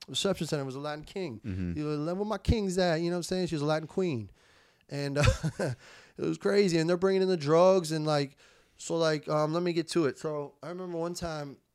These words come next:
Speaker 1: uh, G D. This is how they operate in there. It's very, like, um,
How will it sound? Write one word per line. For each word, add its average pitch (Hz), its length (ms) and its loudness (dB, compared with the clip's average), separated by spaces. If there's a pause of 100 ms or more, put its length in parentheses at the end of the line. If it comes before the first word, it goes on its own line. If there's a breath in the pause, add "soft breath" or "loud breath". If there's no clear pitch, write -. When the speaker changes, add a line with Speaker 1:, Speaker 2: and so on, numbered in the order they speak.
(140)
Speaker 1:
uh, 135 360 -4 (160)
G 147 300 -4
D. 165 160 0
This 170 120 0
is 190 60 -2
how 196 180 4
they 160 120 4
operate 123 500 -2
in 95 80 -10
there. 92 160 -8
It's 107 200 -12
very, 165 540 2
like, 120 360 4 (140)
um, 95 560 2